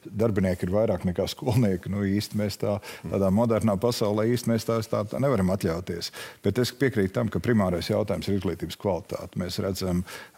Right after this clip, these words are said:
nu, kaut vai šodien panorāmā bija sižets par, kaut vai par juristiem un, un, teiksim, tā tad ju-, ju-, juristu sarīkoto profesionālo eksāmenu, kurā mēs redzam, knapi trešā daļa var izturēt šo te,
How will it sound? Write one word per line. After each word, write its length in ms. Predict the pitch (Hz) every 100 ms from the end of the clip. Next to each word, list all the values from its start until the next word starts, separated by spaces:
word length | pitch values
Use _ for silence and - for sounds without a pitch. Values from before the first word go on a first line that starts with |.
| 98
nu, 140 | 104 101
kaut 220 | 117 90
vai 60 | 82
šodien 320 | 107 87 82
panorāmā 460 | 101 95 87 90 87
bija 160 | - -
sižets 480 | 101 92 - - -
par, 240 | 95 90 107 110 101 95 95 104
kaut 160 | 98 90
vai 20 | 85 95
par 180 | 95 110 - - 107
juristiem 640 | 107 107 - 104 95 98
un, 220 | 95 92 98 113
un, 240 | 95 95 - - 101 90 87 90 92
teiksim, 320 | 90 - 90
tā 160 | 82 85 92
tad 240 | 87 85 -
ju-, 300 | 92 101 104
ju-, 240 | 113 98 - - - - 101 90 104 127
juristu 540 | 107 127 113 - -
sarīkoto 580 | 123 110 90 104 95 101 92
profesionālo 460 | 127 - 95 95 101
eksāmenu, 480 | - 85 87 85
kurā 240 | 85 95 90
mēs 240 | 90 -
redzam, 240 | 104 95 90
knapi 320 | - 101 -
trešā 260 | 104 101 92
daļa 300 | 104 92 90
var 100 | 101
izturēt 400 | - 90 85 -
šo 100 | 101 -
te, 160 | 98